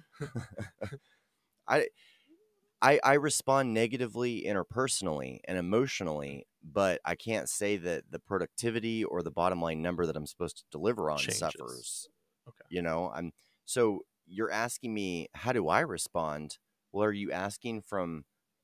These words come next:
Speaker 2: a, a feelsies perspective or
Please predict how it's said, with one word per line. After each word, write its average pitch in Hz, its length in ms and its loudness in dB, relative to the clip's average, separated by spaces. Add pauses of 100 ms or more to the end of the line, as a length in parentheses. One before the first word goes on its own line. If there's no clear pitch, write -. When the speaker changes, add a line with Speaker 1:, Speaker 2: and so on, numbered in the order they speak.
(140)
Speaker 2:
a, 85 160 -2 (100)
a - 80 -6
feelsies 104 680 -6
perspective 190 800 -4
or 98 380 4